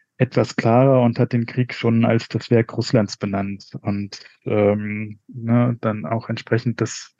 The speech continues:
legitime Verteidigungsrecht der Ukraine sehr stark akzentiert in ihrer Einführung. Und fand ich deswegen interessant, weil hier in Osnabrück, ähm, schon, ja, für meine Begriffe seit geraumer Zeit so unterschwellig ein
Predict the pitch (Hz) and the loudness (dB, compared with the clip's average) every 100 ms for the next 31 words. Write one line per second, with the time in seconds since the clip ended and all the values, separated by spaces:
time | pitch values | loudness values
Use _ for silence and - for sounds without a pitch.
0 | - - _ _ - 110 110 - 117 - | -20 -20 _ _ -2 0 2 4 2 4
1 | 113 117 110 110 - 120 - 117 117 110 | 2 4 2 -2 -4 -6 -2 -6 -4 -4
2 | 113 110 98 95 - _ _ 117 101 104 | 2 4 4 2 -4 _ _ -6 2 4
3 | 101 110 - _ _ _ - - - 98 | 4 2 -4 _ _ _ -8 -4 0 2
4 | 101 104 - - 101 98 - 110 110 110 | 2 -2 -4 -4 -2 -2 -2 -2 -4 -8
5 | 104 110 104 - 113 120 - - - _ | -4 -4 -6 -4 -4 -6 -10 -18 -18 _
6 | _ - - 120 117 - 135 127 131 135 | _ -10 2 4 4 6 6 6 4 4
7 | 131 131 123 - 127 143 - 117 113 110 | 4 4 2 4 6 4 4 6 6 6
8 | 117 117 120 - 123 110 117 143 - - | 4 4 0 2 4 4 4 0 -2 -14
9 | - 117 113 110 110 110 104 107 _ _ | -4 2 4 4 0 -2 -4 -8 _ _
10 | _ _ _ _ _ _ - - _ - | _ _ _ _ _ _ -20 -20 _ -10
11 | - 120 117 117 117 113 113 117 _ _ | 2 6 8 8 6 4 0 -4 _ _
12 | _ _ _ _ _ _ _ _ _ _ | _ _ _ _ _ _ _ _ _ _
13 | _ _ _ _ 120 107 110 - - 117 | _ _ _ _ -4 2 2 0 0 4
14 | 117 127 120 117 135 131 127 113 113 - | 6 6 4 0 0 2 2 2 0 -2
15 | 104 110 120 113 - 117 123 120 - - | -2 2 2 0 0 2 2 0 -10 -4
16 | 120 123 113 - 110 117 113 - - 123 | -2 0 0 4 4 4 2 -10 -4 0
17 | 110 110 123 - | 2 0 -4 -8